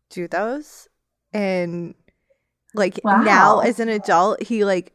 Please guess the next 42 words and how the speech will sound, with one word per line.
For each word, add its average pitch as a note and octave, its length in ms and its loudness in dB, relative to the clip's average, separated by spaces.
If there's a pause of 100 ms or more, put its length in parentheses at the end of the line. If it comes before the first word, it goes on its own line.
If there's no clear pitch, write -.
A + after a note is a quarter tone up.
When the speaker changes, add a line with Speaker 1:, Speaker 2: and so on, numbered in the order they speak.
Speaker 1:
loves F#3+ 520 2
picking F#3+ 380 -8
out D#3+ 200 -4
cereal. C3 480 -10 (580)
Speaker 2:
<laughs> D4 80 0 (1000)
Speaker 1:
And G#3 180 0
I'm G3+ 180 0
like, F#3 400 -4 (120)
"I E3+ 160 0
don't F#3+ 400 -4
even F3+ 220 -4
give F3 140 -4
a F3+ 40 -14
shit F#3 260 -2
about C#3 260 -4
cereal." F#2 440 -8
<laughs> C#4 260 -6
Like, D4 260 0 (140)
Speaker 2:
Yeah, B3+ 160 8
me A3 140 6
too. B3+ 100 2
I F3 180 2
was A3+ 380 2
Speaker 1:
<laughs> - 0 -
like, G#3 140 6
Speaker 2:
like, G3+ 100 0
I - 240 6
Speaker 1:
cool. G#3+ 160 2
Speaker 2:
actually, A3 140 2
uh, - 100 -2 (400)
if A#3 140 2
it C4+ 60 4
ain't B3+ 200 0
Cinnamon B3+ 260 4
Toast A#3 280 2
Crunch, A3+ 260 4
I'm G3+ 80 2
not G3+ 180 2
touching A#3+ 520 0
it. D#4 480 0
<laughs> B4+ 320 -6
Like, B3+ 100 6